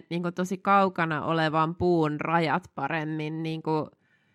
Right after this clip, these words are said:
et sit se sanoi, että resoluutiolla ei ole mitään väliä, jos sä et tee, et tee jotain bussin kokoisia, tota,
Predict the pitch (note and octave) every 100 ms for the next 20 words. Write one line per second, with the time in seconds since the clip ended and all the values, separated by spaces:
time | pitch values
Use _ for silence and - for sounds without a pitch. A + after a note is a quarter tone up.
0 | - - F#3 F3+ F#3 G3 F3+ F3+ F#3+ G3
1 | A3+ G#3+ G3+ F#3 F3+ F3 F3 F3+ A3 A3+
2 | G3 F#3 F3 F3 - F3 F3+ - E3 F3
3 | G3 - _ E3+ E3+ E3 D#3 D3 _ _
4 | _ _ _ _ _ _ - - G#3+ G#3
5 | G3+ F3 F3+ F3+ F3 E3+ F3+ F#3 G3+ -
6 | F3 E3+ D#3+ D#3 D#3 G3 F#3 D3+ D3+ D#3
7 | - E3 D#3+ D#3